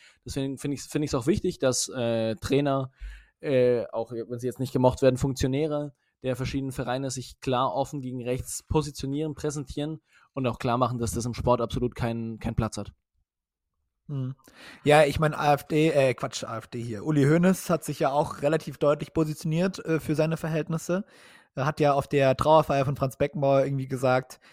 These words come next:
Speaker 2: man muss zu schlo-, wieder stolz sein auf Deutschland und die A F D ist aber in diesem Prozess, spielt da für ihn keine Rolle oder sollte da keine Rolle für, äh, spielen.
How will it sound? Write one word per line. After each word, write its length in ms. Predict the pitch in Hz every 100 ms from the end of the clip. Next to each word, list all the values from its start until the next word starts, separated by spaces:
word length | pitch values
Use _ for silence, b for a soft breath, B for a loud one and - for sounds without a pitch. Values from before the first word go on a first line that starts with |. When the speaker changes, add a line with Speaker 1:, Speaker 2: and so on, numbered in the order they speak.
| b b _ -
Speaker 2:
man 100 | 151
muss 200 | 175 -
zu 100 | 156
schlo-, 260 | 165 151
wieder 180 | 160 151
stolz 320 | - 165 214 -
sein 160 | 139
auf 180 | 131 123
Deutschland 560 | 131 131 - 143 165 156
und 160 | 147
die 80 | 143
A 140 | 139
F 100 | 139
D 180 | - 156
ist 140 | 151 143
aber 140 | 135
in 40 |
diesem 180 | 139 135
Prozess, 420 | 131 - - 127
spielt 240 | - 147 135
da 180 | 131 127
für 120 | 135
ihn 160 | 139
keine 240 | 135 139 135
Rolle 260 | 123 139
oder 140 | 120 120
sollte 280 | 127 135 135
da 100 | 117
keine 200 | 127 117
Rolle 200 | 131 120
für, 140 | 107
äh, 320 | 110 110 -
spielen. 420 | - - 113 139